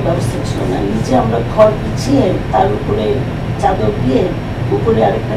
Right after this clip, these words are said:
চাদর দিয়ে আমরা থাকতাম। মানে কোনো দিনও চিন্তা করিনি যে খড়ের ভিতরে থাকবো,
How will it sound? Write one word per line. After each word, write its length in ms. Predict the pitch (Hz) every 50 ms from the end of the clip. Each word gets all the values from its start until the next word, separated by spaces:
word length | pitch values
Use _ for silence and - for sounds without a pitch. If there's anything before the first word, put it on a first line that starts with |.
| - -
চাদর 280 | - 202 190 190 220 208 - -
দিয়ে 200 | - 220 - -
আমরা 300 | - 127 - - 190 -
থাকতাম। 880 | - - - - - - - - - - - - - - - - - - - - - - - - -
মানে 240 | 190 202 214 214 214 220 226 208 - - -
কোনো 160 | 240 247 247 254
দিনও 240 | 254 262 262 269 262 254
চিন্তা 300 | 247 247 247 254 262 262
করিনি 480 | 254 254 262 247 240 240 240 233 -
যে 80 | 240 233 226 226 - -
খড়ের 240 | 214 214 220 233 233
ভিতরে 400 | 233 - - - - 240 453 453 - - -
থাকবো, 380 | 381 370 - - - - 175